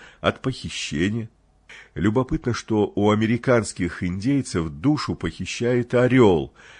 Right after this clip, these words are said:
так же, как и у египтян, то есть элементы ада появляются и на американском континенте. Надо думать, что и бальзамирование умерших тоже возникло после захвата земли С С, поскольку египтяне считали,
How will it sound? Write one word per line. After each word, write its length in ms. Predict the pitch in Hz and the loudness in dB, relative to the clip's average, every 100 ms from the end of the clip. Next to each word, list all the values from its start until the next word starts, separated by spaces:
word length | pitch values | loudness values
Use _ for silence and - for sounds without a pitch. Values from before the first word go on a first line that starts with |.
| - _ | -20 _
так 200 | 110 123 | 4 4
же, 140 | 120 143 | 4 2
как 360 | 131 127 - - | 2 2 0 -2
и 240 | 113 117 - | 0 0 -2
у 140 | 110 | -2
египтян, 760 | 110 120 113 139 - 98 78 71 | 2 0 0 -4 -2 0 0 0
то 100 | 90 | -4
есть 220 | 82 - | -4 -4
элементы 440 | 123 170 190 156 95 | -2 0 0 2 2
ада 520 | - 110 87 85 76 - - _ | 6 6 4 0 -4 -10 -20 _
появляются 640 | 95 117 135 165 160 - | 2 4 6 6 4 0
и 200 | 160 135 | -2 0
на 180 | 139 147 | 2 2
американском 720 | 151 160 165 - 87 - 78 | 4 4 2 0 -2 -4 -10
континенте. 800 | 78 82 73 80 76 69 71 - - _ _ _ _ _ - | -8 -8 -8 -8 -8 -8 -12 -20 -20 _ _ _ _ _ -4
Надо 280 | 95 104 101 | 2 4 4
думать, 280 | 110 104 98 | 2 0 -2
что 380 | - 98 95 - - - | -2 0 0 -4 -20 -6
и 140 | 90 | -2
бальзамирование 960 | 82 92 80 101 117 151 123 101 92 92 | 0 0 0 0 2 2 4 2 2 2
умерших 580 | 98 101 87 - - | 2 0 -2 -4 -12
тоже 400 | - 151 160 98 | -6 0 0 2
возникло 640 | 82 80 78 127 - 98 85 - - - | 0 -2 -2 -4 0 0 0 -6 -16 -2
после 340 | 113 - 101 | 0 0 -2
захвата 640 | 80 87 - 101 120 - 95 | 0 -2 0 2 2 0 -4
земли 580 | 80 85 87 117 113 _ | -4 -4 0 -2 -2 _
С 300 | 92 101 - | -8 -8 -2
С, 380 | 107 98 - - _ _ _ - | 0 0 -2 -18 _ _ _ -12
поскольку 440 | 76 - 85 90 | -8 -4 -4 -2
египтяне 640 | 87 80 85 - 101 98 87 | -4 -4 -8 -2 -2 0 -4
считали, 640 | - 78 - 117 104 | -8 -6 2 4 4